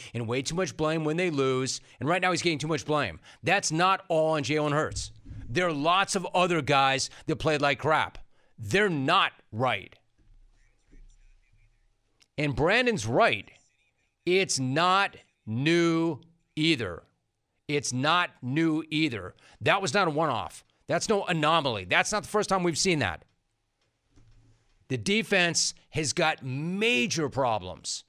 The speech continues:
Major problems. Why do you think they let the guy with the pencil behind his ear call plays this late in the season?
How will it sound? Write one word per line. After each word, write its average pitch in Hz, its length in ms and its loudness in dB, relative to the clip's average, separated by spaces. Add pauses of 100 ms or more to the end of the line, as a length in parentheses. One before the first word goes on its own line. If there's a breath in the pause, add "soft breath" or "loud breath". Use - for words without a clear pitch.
(200)
Major 190 460 0
problems. 110 600 -2 (320 soft breath)
Why 214 340 2
do 285 60 0
you 269 160 -2
think 240 340 -4
they 226 120 2
let 220 240 -2
the 208 80 -4
guy 208 240 2
with 208 160 -4
the 196 80 0
pencil 220 520 -2
behind 147 380 -4
his 123 180 -6
ear 143 380 -2 (340 soft breath)
call 233 300 2
plays 226 480 0
this 214 260 -2
late 214 220 0
in 208 80 -6
the 214 60 0
season? 151 520 -2